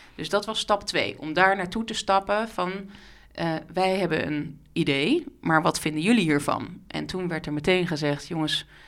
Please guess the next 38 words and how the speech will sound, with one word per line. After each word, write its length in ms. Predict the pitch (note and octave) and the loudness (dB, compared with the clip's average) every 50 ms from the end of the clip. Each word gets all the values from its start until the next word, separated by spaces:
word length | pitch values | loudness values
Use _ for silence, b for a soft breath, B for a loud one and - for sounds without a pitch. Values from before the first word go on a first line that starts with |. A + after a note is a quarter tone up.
| b b b b | b b b b
echt 340 | - D#3+ E3 - - - - | 0 0 0 0 -4 -4 -2
liever 280 | F3 F3 F3 F3 E3 | -2 0 0 0 -2
gisteren 500 | - - F#3 F3 - - F3 D#3+ D#3+ D#3+ | -2 -2 -2 -2 -2 -2 0 0 0 0
dan 200 | D#3+ D#3 D3+ D#3 | 0 0 0 0
vandaag. 460 | D3+ D#3+ D#3+ F#3 A3 G3+ E3 D3 - - | 0 0 4 6 6 6 6 4 0 -6
Dit 180 | - D#3+ - | -10 -6 -6
is 140 | E3+ - - | -4 -4 -2
wat 160 | - D#3+ - | -2 -2 2
wij 140 | D#3+ D#3+ D#3+ | 2 2 2
heel 160 | D#3+ D#3 D#3 | 4 0 0
graag 320 | D#3 - F#3 G3+ G#3 G3 - | 2 6 8 8 8 6 4
willen." 320 | - - - - - - B B B B B B B B B | -2 -4 -4 -8 -10 -12 B B B B B B B B B
En 180 | - - D3+ D3 | -4 -4 -4 0
toen 200 | - B3 C4 A#2 | 2 4 4 4
is 160 | F#2 - - | 4 0 -2
er 80 | - - | -4 -4
dus, 260 | E3 - - - - | -4 -4 -2 -2 -2
eh, 220 | D#3+ D3 C#3+ D3 C#3+ | -2 -2 0 -2 0
zijn 200 | - D#3+ D3+ D3+ | 0 -2 -2 -2
de 60 | C#3+ | 2
handen 280 | C#3+ D#3+ E3 D#3 D3 C#3+ | 2 2 2 2 2 2
daarin 340 | D3 C#3+ C#3 - C#3+ D3 C#3+ | 2 2 2 0 -2 -4 -4
ineengeslagen. 880 | C3+ D3 D3+ F3+ G#3 - A3+ - - G#3+ G#3 G#3 G#3 G3+ - - D#4+ D#4 B B B B B B B | -4 -2 -2 -4 -4 -4 -6 -6 -2 0 0 0 0 -2 -4 -6 -8 -8 B B B B B B B
Eh, 580 | - - F3 E3+ E3 E3 E3 D#3+ E3 D#3+ - - | -10 -6 -4 -4 -2 -2 -2 -4 -4 -4 -4 -4
en 80 | D#3 | -4
dat 180 | D#3+ D3+ D#3 - - - | -4 -4 -6 -8 -14 -12
maakt 280 | E3 D#3+ D#3+ E3 D#3+ - | -2 2 2 2 2 0
het 120 | D#3+ - | -8 -10
inderdaad, 380 | - D#3+ D#3 D3+ F#3 F#3 F3+ F3+ | -6 -6 -2 0 0 0 0 -2
wat 100 | D#3 C#3+ | -4 -4
jij 200 | D#3 D#3 D3+ D#3+ | -4 -4 -4 -2
zegt, 420 | - D#3+ D3+ D3 D3+ - - - b b b b b - | -2 -4 -4 -4 -6 -10 -14 -14 b b b b b -2
uniek. 520 | - G3 E3+ D#3+ F#3+ C#4+ - - - - b b b b b b b | 2 2 4 4 4 2 2 0 -6 -14 b b b b b b b
Dat 180 | - - F3 | -10 -8 -6
er 120 | F3 E3+ - | -6 -4 -4
is 120 | - F3 - | -4 -4 -4
een 200 | D#3+ D#3 D#3 - | -4 -6 -8 -4
coöperatiebestuur. 1600 | - D#3+ D#3 D3+ D3+ D3+ D3 D3 D3 D#3 G3+ - - - A#3+ A#3 C4 - - G#3 G3+ F3+ G3+ F#3+ - - A#3 A#3 C4 C4+ C#4 | 0 0 0 0 0 -4 -4 -2 -2 -2 -2 -4 -4 -8 -8 -8 -10 -12 -12 -12 -10 -8 -8 -8 -6 -4 -4 -4 -4 -6 -8